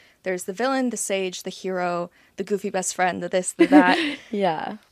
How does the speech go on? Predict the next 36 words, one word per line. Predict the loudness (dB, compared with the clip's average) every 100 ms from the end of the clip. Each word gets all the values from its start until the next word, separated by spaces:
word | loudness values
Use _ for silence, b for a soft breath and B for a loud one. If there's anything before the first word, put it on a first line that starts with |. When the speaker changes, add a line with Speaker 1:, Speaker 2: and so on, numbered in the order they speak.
| _
Speaker 1:
And | -8 -4
I | -2
wanted | 0 -2 -2
to | -4
make | -6 -4
them | -6
three-dimensional | -6 -6 -6 -4 -4 -6 -8 -8
people. | -8 -12 -10 -8 -8 -6 -4 -2
I | 0
wanted | 0 -2
my | -2
Speaker 2:
Mm-hmm. | -4
Speaker 1:
main | -6
character | -6 -8 -8 -10
to | -8
be | -8
really | -6 -8 -8
flawed | -6 -4 -4 -6 -10 _ _
and | -4 -2
to |
have | 0 -2
some | -2 -4
of |
Speaker 2:
Yes. | -4
Speaker 1:
my | -2
insecurities | -2 -2 -6 -4 -4 -4 -6 -6
and | -4
my | -4
own | -4
shadow | -4 -6 -6 -6
tendencies, | -6 -6 -6 -6 -8 -8 -8
and, | -8 -12 B B B B
you | -4
know, | -2
the | -2 -4
villain | -2 -2 -2 -4 -6